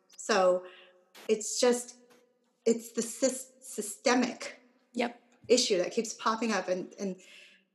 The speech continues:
Speaker 1: we need a rehaul, I suppose, is
Speaker 2: Yeah, it's not good cop, bad cop. It's in the system.
Speaker 1: Mm-hmm.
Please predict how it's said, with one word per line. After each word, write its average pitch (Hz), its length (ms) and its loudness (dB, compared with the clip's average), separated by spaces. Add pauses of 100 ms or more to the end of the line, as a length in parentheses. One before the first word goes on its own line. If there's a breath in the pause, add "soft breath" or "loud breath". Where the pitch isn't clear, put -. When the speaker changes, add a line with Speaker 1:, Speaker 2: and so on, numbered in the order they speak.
(120)
Speaker 1:
we 226 120 -2
need 233 140 4
a 202 60 2
rehaul, 202 500 -4 (200)
I 208 80 -6
suppose, - 420 -10
is - 160 -20
Speaker 2:
Yeah, 185 300 4
it's - 260 -2
not 220 260 4
good 214 200 4
cop, 214 300 2
bad 180 240 2
cop. 180 300 0
It's 190 240 -2
in 185 200 2
the 185 100 -2
system. 175 540 -6 (260)
Speaker 1:
Mm-hmm. 196 260 -8